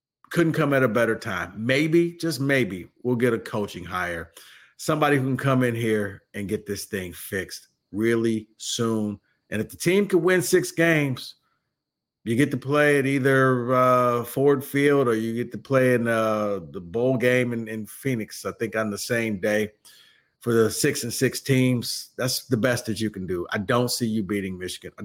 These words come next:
don't see you beating Ohio State. I don't see you beating Penn State.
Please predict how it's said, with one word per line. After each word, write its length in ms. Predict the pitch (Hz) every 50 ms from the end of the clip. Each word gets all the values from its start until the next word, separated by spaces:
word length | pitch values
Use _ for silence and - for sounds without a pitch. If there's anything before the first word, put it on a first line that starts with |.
| 98 -
don't 240 | - 123 120 110 -
see 160 | - - 104
you 140 | 95 95 87
beating 260 | 80 98 92 90 90
Ohio 320 | 90 92 92 92 87 85
State. 240 | - - - 82 - - -
I 60 | 101 92 -
don't 260 | - 131 113 101 -
see 160 | - - 98 92
you 120 | 87 85
beating 280 | 76 85 82 78 76 -
Penn 180 | - 80 73
State. 340 | - - - - 82 76 -